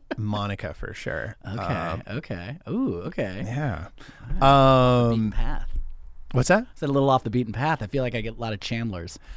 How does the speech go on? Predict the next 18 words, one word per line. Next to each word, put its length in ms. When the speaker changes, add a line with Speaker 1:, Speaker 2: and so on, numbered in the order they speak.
Speaker 1:
Always. 680
Speaker 2:
Yeah. 240
Speaker 1:
And 140
as, 220
like, 140
an 60
actor, 520
I've 260
grown 220
up, 120
I'd 60
always 200
be 100
like, 200
"Oh, 160
Joey," 400
you 100
know, 160